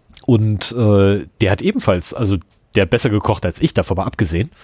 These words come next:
aber halt indonesisch, weil er Indonesier war. Äh, und das war super,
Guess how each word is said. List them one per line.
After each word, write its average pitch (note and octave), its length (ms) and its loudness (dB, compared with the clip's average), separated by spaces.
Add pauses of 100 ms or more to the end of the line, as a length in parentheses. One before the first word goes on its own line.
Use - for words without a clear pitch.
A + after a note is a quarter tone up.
(260)
aber A2+ 180 2
halt A#2 160 0
indonesisch, A2+ 600 2
weil A2 120 0
er E2+ 60 0
Indonesier G2+ 440 0
war. G#2+ 160 -2 (680)
Äh, G2+ 460 2 (640)
und G#2 480 0 (260)
das - 220 -2
war G2+ 80 2
super, F#2+ 460 -2